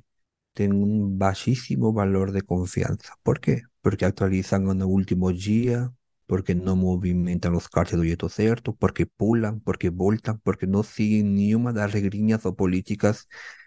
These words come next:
feitas naquela, naquele board. Todo isso quebra meus números. Eu já vi subestimar muito o fato de voltar um card.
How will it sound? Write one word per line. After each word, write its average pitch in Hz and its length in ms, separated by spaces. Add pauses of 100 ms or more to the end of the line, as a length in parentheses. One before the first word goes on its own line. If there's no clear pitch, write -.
(120)
feitas 98 540
naquela, 90 920
naquele 92 400
board. 82 520 (680)
Todo 120 240
isso 113 200
quebra 117 400
meus 92 160
números. 87 560 (1080)
Eu 92 240
já 92 200
vi 92 160
subestimar 98 760
muito 95 640
o 92 120
fato 90 380
de 90 140
voltar 87 400
um 87 140
card. 82 640